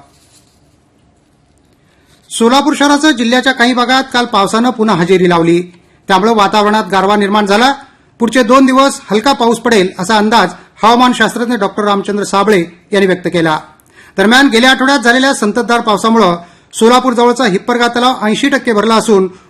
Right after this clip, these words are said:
उजनी धरणातील पाणी पातळी सत्तावीस टक्क्यांपर्यंत आली आहे. कित्येक वर्षानंतर मे महिन्यात दोन्ही जलाशयात प्रथमच इतक्या मोठ्या प्रमाणात पाणी साठा झाल्याचं सांगण्यात आलं. पंढरपूरच्या आषाढी वारीसाठी राज्यभरातील मानाच्या पालख्यांचं प्रस्थान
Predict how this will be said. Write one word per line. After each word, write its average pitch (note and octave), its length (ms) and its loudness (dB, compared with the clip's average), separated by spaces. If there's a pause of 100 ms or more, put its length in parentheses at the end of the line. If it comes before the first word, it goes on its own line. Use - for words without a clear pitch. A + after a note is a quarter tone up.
(120)
उजनी A3 260 2
धरणातील A#3+ 420 0
पाणी A3+ 280 -2
पातळी A3 400 0 (220)
सत्तावीस A#3 480 -2
टक्क्यांपर्यंत G#3 560 -2
आली F3+ 200 2
आहे. E3+ 300 2 (640)
कित्येक G#3 300 0
वर्षानंतर A3+ 540 0 (360)
मे A#3 160 4
महिन्यात C4+ 320 4
दोन्ही A#3 300 2
जलाशयात A#3+ 440 0
प्रथमच G#3+ 560 0 (200)
इतक्या A3 260 0
मोठ्या A#3 280 0
प्रमाणात A#3 340 0
पाणी A3+ 300 -2
साठा G#3 280 -2
झाल्याचं G3 560 0
सांगण्यात D#3+ 440 -2
आलं. D3+ 280 -4 (2250)
पंढरपूरच्या C#4 560 2
आषाढी C#4+ 320 2
वारीसाठी C#4 540 0
राज्यभरातील B3+ 680 0
मानाच्या A3+ 420 0
पालख्यांचं A3+ 480 -2
प्रस्थान G#3 520 0